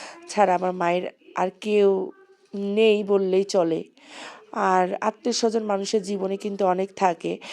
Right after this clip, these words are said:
কিন্তু সুখের আত্মীয়স্বজন আমি চাই না যে সুখে সবসময় আত্মীয়স্বজন থাকবে। কেন আমার দুঃখে আমার পাশে থাকবে না? যারা দুঃখে কিন্তু আপনার পাশে থাকবে তারা কিন্তু প্রকৃত বন্ধু আপনার। তো সেটা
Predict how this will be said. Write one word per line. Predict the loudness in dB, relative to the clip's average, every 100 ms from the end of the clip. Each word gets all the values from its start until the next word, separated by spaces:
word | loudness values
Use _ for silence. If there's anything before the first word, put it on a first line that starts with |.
| -14 -14 -6
কিন্তু | -6 -2 -2
সুখের | 0 -2 4 6
আত্মীয়স্বজন | 6 2 -4 0 -2 0
আমি | -2 -2
চাই | -2 0 0
না | -2 -2
যে | -2
সুখে | -2 -4 -2 -2
সবসময় | -2 -4 -4 -2
আত্মীয়স্বজন | -2 -4 -4 -4 -4
থাকবে। | -2 -4 -4 -4 -4 -6 -14 -12 0
কেন | 2 4
আমার | 4 2 -2
দুঃখে | -4 4
আমার | 4 4
পাশে | 0 0 -2
থাকবে | -4 -4 -4 -6
না? | -6 -8 -16 -16 -16 -4
যারা | 4 6 6
দুঃখে | 2 -2 -2
কিন্তু | -2 -2 0
আপনার | -2 0 0
পাশে | 0 0
থাকবে | -2 -2 -2
তারা | -4 -2 -2
কিন্তু | -2 -4
প্রকৃত | -4 -4 -4 -4
বন্ধু | -4 -4 -6 -2 2
আপনার। | 2 0 -6 -6 -8 -18 -16 -16 -12 0
তো | 2 4 2 0
সেটা | 2 2 2 4 6 6 4 0